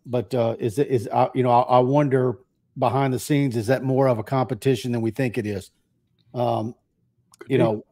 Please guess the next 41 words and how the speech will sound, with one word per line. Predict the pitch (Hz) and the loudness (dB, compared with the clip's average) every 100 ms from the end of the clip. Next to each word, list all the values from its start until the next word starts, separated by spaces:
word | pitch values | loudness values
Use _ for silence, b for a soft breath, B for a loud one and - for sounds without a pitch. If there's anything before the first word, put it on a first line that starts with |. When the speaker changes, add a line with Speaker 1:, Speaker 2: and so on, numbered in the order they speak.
| - | -10
Speaker 1:
w-, | 120 139 | -8 -6
w-, | 143 - | -8 2
what | 151 185 | 8 8
would | 165 | 8
you | 147 | 4
say | - 175 151 | 4 6 6
Badger | 117 139 139 127 | 6 6 6 2
Hargett's | 135 139 117 | 2 0 -2
height | - 131 110 | -4 -4 -2
and | |
weight | 113 123 113 | 0 0 0
is? | 104 | 0
I, | 143 - | -2 -4
w-, | - - 139 156 | -10 -10 -6 0
what | 156 | 0
do | 139 | 4
they | 123 | 2
list | 123 123 | 2 -2
him | 131 | -4
on | 113 | -6
the | |
depth | 110 | 2
Speaker 2:
Small. | 165 175 196 208 202 202 | 8 12 12 12 8 4
Speaker 1:
chart? | - 156 151 | -4 -10 4
Speaker 2:
They, | 175 156 | 6 8
they | 175 220 | 6 8
list | 180 175 - | 6 4 0
him | |
at | 131 - | -4 -2
five | 139 127 | -2 0
eight, | 120 117 | -2 -4
and | 110 | -6
that | 123 123 | -8 -6
sounds | 127 113 - | -6 -8 -8
right. | 107 104 - | -10 -10 -10
We, | 135 160 | 2 4
we | 156 160 | 6 6
were | 147 135 | 6 2
joking | 131 135 131 117 | 2 0 0 -4
about | 117 117 113 | -2 -4 0
how | 131 123 117 | 0 2 -4